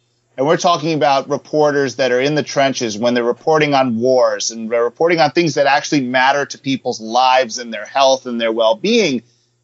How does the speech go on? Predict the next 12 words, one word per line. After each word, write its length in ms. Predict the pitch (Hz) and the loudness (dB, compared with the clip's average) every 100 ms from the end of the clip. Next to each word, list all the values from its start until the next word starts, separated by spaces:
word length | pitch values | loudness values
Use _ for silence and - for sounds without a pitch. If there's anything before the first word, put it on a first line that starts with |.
| _ _ _ _ - | _ _ _ _ -2
the 100 | 165 | 0
stakes 500 | - 202 220 - 175 | 0 2 0 0 -2
are 80 | |
higher. 400 | 143 123 107 95 | 0 0 -2 -4
Therefore, 800 | 98 165 208 - 175 160 151 151 - - | -2 0 0 -2 -2 2 2 0 -6 -8
to 120 | 165 | -6
me, 300 | 151 202 196 | -2 0 2
I 140 | 151 | 0
think 260 | 139 160 151 | 0 -2 -2
the 160 | 147 123 | -2 -2
reporting 540 | 131 - 143 139 131 | -4 -2 0 2 2
is 240 | 123 113 | 0 -2